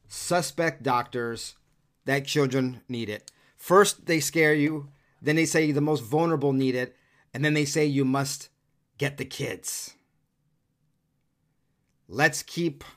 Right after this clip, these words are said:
our eyes on this, folks.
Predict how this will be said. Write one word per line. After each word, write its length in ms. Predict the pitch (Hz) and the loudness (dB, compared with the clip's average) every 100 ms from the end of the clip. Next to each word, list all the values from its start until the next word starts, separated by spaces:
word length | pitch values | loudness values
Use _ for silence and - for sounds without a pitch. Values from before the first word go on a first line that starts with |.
| _ _ _ _ - | _ _ _ _ 0
our 200 | 139 143 | 0 4
eyes 460 | 143 143 135 131 - | 6 6 4 0 -10
on 220 | 120 117 | -6 -4
this, 260 | 107 113 - | -4 -6 -8
folks. 600 | - 117 113 - - | -6 -6 -6 -8 -12